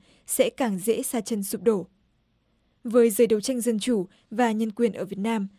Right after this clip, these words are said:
luật nhân quyền Magnitsky toàn cầu là tin vui nhất trong năm hai ngàn mười sáu, và có lẽ trong vài ba năm gần đây,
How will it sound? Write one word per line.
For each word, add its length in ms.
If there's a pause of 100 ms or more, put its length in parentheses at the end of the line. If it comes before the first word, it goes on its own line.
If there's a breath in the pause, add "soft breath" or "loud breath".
(380 soft breath)
luật 220
nhân 180
quyền 360
Magnitsky 500
toàn 240
cầu 280 (240 soft breath)
là 280
tin 240
vui 140
nhất 200
trong 160
năm 100
hai 100
ngàn 200
mười 100
sáu, 400 (420 soft breath)
và 80
có 140
lẽ 240
trong 240
vài 160
ba 180
năm 200
gần 160
đây, 240